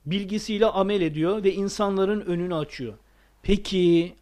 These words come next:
asıl bizim bugün konumuz. Bu bilgiye sahip olup da insanların önünü açma niyeti değil de dünyayı tercih eden insanların yapabileceği, e, peki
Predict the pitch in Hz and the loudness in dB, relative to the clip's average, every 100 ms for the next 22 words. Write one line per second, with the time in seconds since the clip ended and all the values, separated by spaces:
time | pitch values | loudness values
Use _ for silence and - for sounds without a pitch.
0 | _ - 180 196 185 170 165 170 160 156 | _ 2 4 4 2 2 0 -2 -2 -4
1 | 170 160 170 160 139 120 _ _ _ _ | -4 0 0 0 -4 -6 _ _ _ _
2 | _ _ _ _ _ _ - 285 277 220 | _ _ _ _ _ _ 10 10 10 6
3 | 220 170 214 208 - 202 196 202 208 - | 6 6 10 10 10 6 8 8 6 6
4 | 175 208 - 170 113 - _ _ _ - | 8 6 4 2 0 -2 _ _ _ -20
5 | - - _ _ _ _ - - 180 190 | -20 -20 _ _ _ _ -14 0 2 2
6 | - 220 214 220 226 220 - 185 196 202 | 6 8 10 10 10 10 8 8 8 4
7 | 208 - - 180 - 208 202 180 185 190 | 4 4 6 6 6 2 4 4 4 2
8 | - 147 180 196 175 160 139 160 180 190 | 0 6 6 6 4 2 4 4 8 8
9 | 208 208 185 175 170 185 160 151 156 - | 8 8 8 8 6 0 0 0 -2 -4
10 | - 170 175 - 185 175 175 185 180 160 | -2 0 2 2 2 4 6 6 4 4
11 | 160 170 156 165 160 139 165 170 160 151 | 4 2 4 4 4 4 4 6 6 4
12 | - 151 156 156 160 - 160 156 | -6 -4 -4 -4 -6 -2 -2 -2